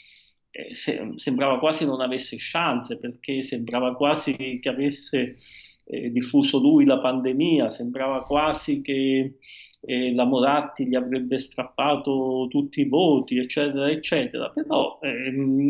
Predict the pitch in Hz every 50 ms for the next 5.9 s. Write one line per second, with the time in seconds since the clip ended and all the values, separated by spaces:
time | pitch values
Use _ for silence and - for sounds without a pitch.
0 | - - - - - 113 98 85 92 139 143 135 135 143 143 139 139 139 139 139
1 | 139 143 - - - 156 143 147 147 143 139 135 135 135 127 127 135 143 - -
2 | - 143 135 131 127 135 - - _ _ _ _ _ _ - - 170 143 139 139
3 | 143 139 139 135 127 139 139 139 143 156 156 - 208 208 208 180 156 139 147 160
4 | 165 160 - - 156 139 131 131 - - 135 127 123 123 120 - 135 127 127 135
5 | 139 123 135 147 139 139 - 160 151 139 123 113 - - 110 104 -